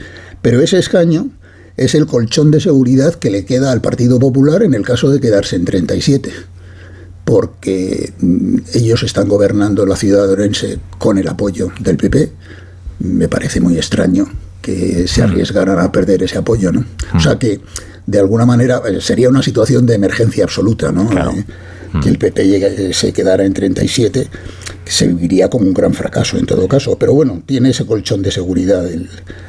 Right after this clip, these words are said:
Speaker 1: del posible diputado de, de Orense, de, de ese
Speaker 2: Sí.
Speaker 1: partido.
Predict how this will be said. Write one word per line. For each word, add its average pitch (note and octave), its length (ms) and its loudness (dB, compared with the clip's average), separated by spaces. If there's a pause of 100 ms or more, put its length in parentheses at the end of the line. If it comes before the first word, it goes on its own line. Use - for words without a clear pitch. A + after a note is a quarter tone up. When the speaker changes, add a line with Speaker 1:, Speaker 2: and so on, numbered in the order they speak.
(180)
Speaker 1:
del G#2+ 200 0
posible F#2+ 420 -2
diputado - 600 -2
de, - 360 -2 (540)
de - 180 0
Orense, - 360 -4
de, - 420 -8
de G#2 120 0
ese - 100 -2
Speaker 2:
Sí. - 40 -2
Speaker 1:
partido. - 380 -6